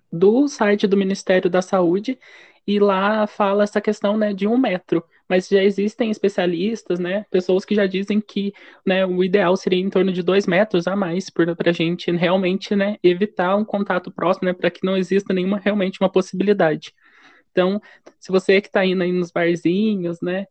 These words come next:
é, tomar sua cerveja, né, comer, comer um lanche, preste muita atenção nessa questão do distanciamento das mesas. Às vezes as mesas estão muito perto, as mesas estão lotadas,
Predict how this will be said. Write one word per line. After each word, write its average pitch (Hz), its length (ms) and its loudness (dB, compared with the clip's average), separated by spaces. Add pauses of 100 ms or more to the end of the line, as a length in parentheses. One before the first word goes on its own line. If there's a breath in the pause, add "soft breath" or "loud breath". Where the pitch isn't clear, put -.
(360)
é, 160 340 -6
tomar 165 640 -6
sua - 140 0
cerveja, 180 460 0
né, 185 240 -2 (300)
comer, 170 720 -4 (760)
comer 190 240 2
um 175 120 2
lanche, 175 460 -4 (260 soft breath)
preste 214 280 2
muita 220 180 2
atenção 254 500 2
nessa 196 260 -2
questão 185 560 -4 (280 soft breath)
do 190 120 2
distanciamento 202 640 -2
das 165 200 0
mesas. 190 340 2
Às 180 140 0
vezes 185 180 0
as 196 140 0
mesas 185 240 -2
estão - 180 0
muito 208 360 2
perto, 180 360 2
as 170 120 0
mesas 175 180 -4
estão 180 180 0
lotadas, 196 680 0